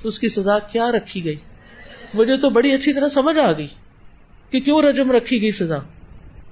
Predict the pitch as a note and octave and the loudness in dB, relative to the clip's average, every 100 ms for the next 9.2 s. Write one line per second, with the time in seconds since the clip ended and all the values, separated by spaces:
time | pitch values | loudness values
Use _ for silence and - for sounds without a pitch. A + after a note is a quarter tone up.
0 | - A3 A#3+ C4+ C4+ G#3+ G#3+ G#3 G3 B3 | -6 -4 -2 -2 0 0 2 0 2 0
1 | F#3+ A3 - F3+ D#3+ D#3+ - E3+ F3+ - | 0 -2 -4 -6 -6 -10 -10 -16 -16 -18
2 | - - - - A#3 B3 B3+ C#4 C4 B3 | -20 -20 -20 -4 -2 0 0 0 4 2
3 | B3 - - - F#3+ G#3+ G#3 G#3 G#3 G#3+ | 0 -18 -14 -6 -2 2 4 2 0 2
4 | G#3 G3+ G#3 G#3 G3+ G3 G#3+ G3+ G3+ G3+ | 2 2 -2 -2 -2 -2 -2 0 0 0
5 | G3+ - - - - B3+ B3 A#3+ A3 G3 | -6 -20 -20 -20 -4 0 0 0 2 2
6 | F#3+ F#3 E3 D#3 D#3 D3+ - - - - | 2 0 -4 -6 -8 -20 -20 -20 -20 -20
7 | - - - G#3 G#3 A#3 A3 F3+ F#3+ G3+ | -20 -20 -10 -8 -2 2 2 2 2 2
8 | A3 G3+ F3+ A#3 A3+ F#3+ D#3+ C#3+ D3 - | 2 0 0 0 0 -2 -2 -8 -12 -18
9 | C#3+ - | -20 -20